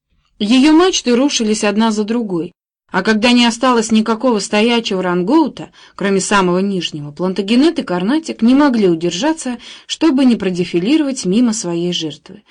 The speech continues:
хотя каждому из них пришлось убавить парусов, а первый уже лишился Марселя. Однако их место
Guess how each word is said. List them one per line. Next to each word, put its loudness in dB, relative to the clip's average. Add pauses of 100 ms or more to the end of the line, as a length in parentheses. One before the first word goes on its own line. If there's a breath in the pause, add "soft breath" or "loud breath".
(220 loud breath)
хотя -8
каждому 0
из 0
них -2
пришлось -2
убавить 0
парусов, -4 (380)
а 0
первый 0
уже -2
лишился -4
Марселя. -12 (500)
Однако 2
их 0
место 0